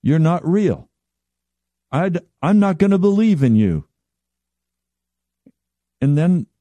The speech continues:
I read aloud Mark eleven, twenty-three and twenty-four, and I said, "This is what your scriptures say." I read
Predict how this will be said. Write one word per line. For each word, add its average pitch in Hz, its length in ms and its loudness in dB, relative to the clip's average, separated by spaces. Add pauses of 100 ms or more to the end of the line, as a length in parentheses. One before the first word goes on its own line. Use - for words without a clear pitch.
(800)
I 127 80 -4
read 127 260 -2
aloud 117 460 -2
Mark 117 280 0
eleven, 117 460 0
twenty-three 117 560 -4
and 113 80 -2
twenty-four, 117 680 -4
and 110 120 0
I 113 80 0
said, 110 260 -6
"This 135 220 -6
is 107 140 -8
what 107 180 -8
your 104 140 -4
scriptures - 580 -10
say." 101 360 -8 (2000)
I 113 40 -4
read 123 440 -4